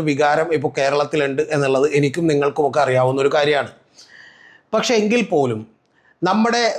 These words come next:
ഒരു സാധാരണ ചിന്തകളെ അട്ടിമറിക്കാൻ കഴിയുന്ന ചില തന്ത്രങ്ങൾ രാഷ്ട്രീയ പാർട്ടികളൊക്കെ ആവിഷ്കരിക്കാറുണ്ട്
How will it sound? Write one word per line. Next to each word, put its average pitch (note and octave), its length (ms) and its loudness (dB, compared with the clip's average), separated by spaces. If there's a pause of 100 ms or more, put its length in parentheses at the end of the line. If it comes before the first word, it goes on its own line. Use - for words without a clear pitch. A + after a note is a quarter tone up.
ഒരു G3+ 140 2 (120)
സാധാരണ G3 640 0 (140)
ചിന്തകളെ E3 580 -2 (160)
അട്ടിമറിക്കാൻ F3+ 720 0 (100)
കഴിയുന്ന C#3+ 380 0 (140)
ചില D#3 120 0 (140)
തന്ത്രങ്ങൾ D#3 540 0 (200)
രാഷ്ട്രീയ D#3 380 -2 (100)
പാർട്ടികളൊക്കെ C3+ 540 0
ആവിഷ്കരിക്കാറുണ്ട് C3+ 880 0